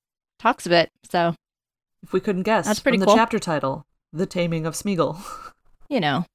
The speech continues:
Speaker 1: that little old thing. Um, and we also have at least what we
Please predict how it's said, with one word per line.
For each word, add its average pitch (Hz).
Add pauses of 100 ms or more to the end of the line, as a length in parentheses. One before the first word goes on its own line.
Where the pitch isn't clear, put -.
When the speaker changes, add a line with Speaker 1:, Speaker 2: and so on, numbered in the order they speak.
(580)
Speaker 1:
that 156 (640)
little 190
old 165
thing. 165 (320)
Um, 214
and 262
we 269
also 359
have 302 (200)
at 226
least 262
what 254
we 185